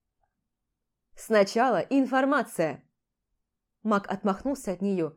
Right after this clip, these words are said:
как от назойливой мухи. Итак, всем известно,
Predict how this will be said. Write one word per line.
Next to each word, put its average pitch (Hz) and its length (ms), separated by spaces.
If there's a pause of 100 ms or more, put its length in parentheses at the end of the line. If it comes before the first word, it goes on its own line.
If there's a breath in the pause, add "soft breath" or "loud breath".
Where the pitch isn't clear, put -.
(120)
как 208 160
от 208 100
назойливой 196 520
мухи. 165 460 (840)
Итак, 202 440 (260)
всем 214 360
известно, 175 520